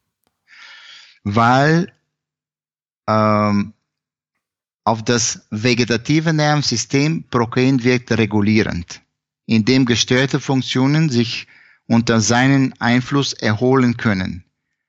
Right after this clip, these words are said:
Die Organdurchblutung, also macht eine Vasodilatation. Also die Organdurchblutung wird verbessert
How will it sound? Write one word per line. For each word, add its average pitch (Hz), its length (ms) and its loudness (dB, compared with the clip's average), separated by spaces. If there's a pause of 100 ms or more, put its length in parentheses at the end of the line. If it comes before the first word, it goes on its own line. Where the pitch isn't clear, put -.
(240)
Die 117 140 2
Organdurchblutung, 131 1200 0
also 117 220 0
macht 127 320 0
eine 123 440 0
Vasodilatation. 117 1400 -2
Also 107 280 -2
die 110 200 0
Organdurchblutung 120 1040 0
wird 113 200 -2
verbessert 113 760 -2